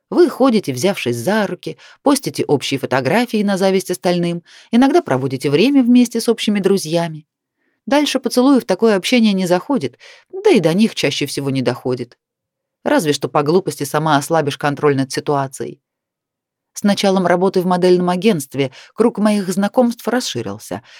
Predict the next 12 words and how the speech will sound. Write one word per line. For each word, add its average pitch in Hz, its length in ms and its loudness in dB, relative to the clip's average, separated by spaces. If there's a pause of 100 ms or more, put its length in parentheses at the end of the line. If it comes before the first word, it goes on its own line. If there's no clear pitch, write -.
(200)
но 294 220 2
я 247 200 2
предпочитала 165 640 0
прерывать 151 460 0
отношения, 139 640 0
если 123 240 -4
они 139 180 0
рисковали 139 480 0
пересечь 127 460 -6
черту 147 500 -4
обычной 131 420 -6
симпатии. - 680 -10